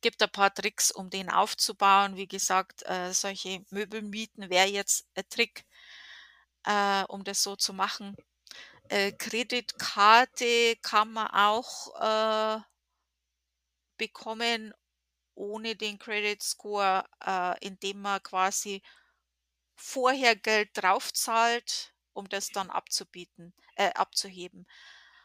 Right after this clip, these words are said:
Ja, aber mit schlechten Credit Score, du kriegst auch schlechte, äh, Bankverträge und so weiter. Also, das ist wirklich, äh, wichtig, den aufzubauen.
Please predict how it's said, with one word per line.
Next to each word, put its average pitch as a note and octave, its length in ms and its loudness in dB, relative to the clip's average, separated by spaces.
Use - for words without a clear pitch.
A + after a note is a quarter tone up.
Ja, F3 320 -10
aber G3+ 260 0
mit G#3+ 160 -6
schlechten A3+ 400 -4
Credit A#3 340 0
Score, A3 220 -4
du G#3 100 -12
kriegst - 380 -4
auch G3+ 240 6
schlechte, G#3 440 -4
äh, F#3 960 0
Bankverträge F#3 1040 -4
und F#3 200 -10
so F3+ 140 -10
weiter. F3 580 -2
Also, F3 220 -4
das - 240 -6
ist F#3 180 -6
wirklich, G3 580 -8
äh, F3+ 400 -4
wichtig, G3+ 460 -12
den F3+ 200 -10
aufzubauen. E3+ 840 -8